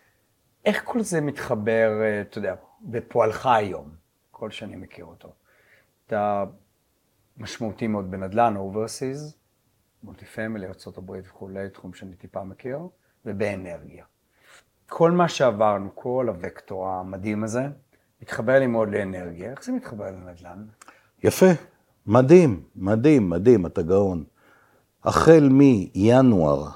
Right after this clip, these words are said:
Speaker 2: השתעך, כלומר לפני כשישה,
Speaker 1: החל מינואר
Speaker 2: שבע-
Speaker 1: עכשיו.
Speaker 2: לא, שהיה.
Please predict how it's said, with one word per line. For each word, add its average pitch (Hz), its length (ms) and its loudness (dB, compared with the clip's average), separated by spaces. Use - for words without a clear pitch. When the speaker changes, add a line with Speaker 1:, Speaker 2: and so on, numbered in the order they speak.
Speaker 2:
השתעך, 76 720 -2
כלומר 90 380 0
לפני 82 500 -4
כשישה, 80 760 0
Speaker 1:
החל 95 120 2
מינואר 107 260 0
Speaker 2:
שבע- 95 60 -4
Speaker 1:
עכשיו. 90 380 -6
Speaker 2:
לא, 139 260 10
שהיה. 120 540 10